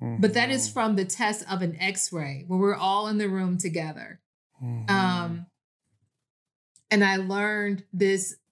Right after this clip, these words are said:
Speaker 1: under fire. I was, um, when I, during one of my independent studies at Northwestern, I would be at the downtown speech, speech hospital, and people would come in just for modified barium swallow studies.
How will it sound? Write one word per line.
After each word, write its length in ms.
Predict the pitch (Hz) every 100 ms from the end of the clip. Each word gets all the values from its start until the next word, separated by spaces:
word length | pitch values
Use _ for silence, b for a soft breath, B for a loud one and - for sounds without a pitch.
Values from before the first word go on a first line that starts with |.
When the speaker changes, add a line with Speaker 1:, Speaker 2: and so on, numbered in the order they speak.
| -
Speaker 1:
under 260 | 202 190
fire. 680 | 185 - 214 214 185 165 160 180
I 80 |
was, 320 | 185 190 175 - - _ 202
um, 320 | 180 170 165
when 100 | 185
I, 140 | 175 -
during 320 | 202 208 202
one 180 | 190 202
of 140 | 208 196
my 180 | 180
independent 460 | 165 202 202 202 190
studies 540 | - 190 180 170 - - -
at 240 | 185 165
Northwestern, 680 | 190 185 185 185 185 196 175
I 120 | 170
would 160 | 170 165
be 420 | 185 180 175 165 B B B -
at 140 | 165
the 60 | 185
downtown 880 | 190 196 196 202 190 185 180 180
speech, 420 | 180 - 202 185 - - 196 -
speech 760 | - - 208 190 - - - _ _
hospital, 580 | - 196 196 - 208 185
and 80 | 175
people 260 | 233 269 240
would 100 | 233
come 240 | 254 247
in 180 | 226 180
just 380 | 175 196 196 -
for 200 | 202 185
modified 500 | 175 180 180 185 180
barium 320 | 175 170 165
swallow 400 | 160 190 170 165
studies. 600 | 160 156 143 139 139 -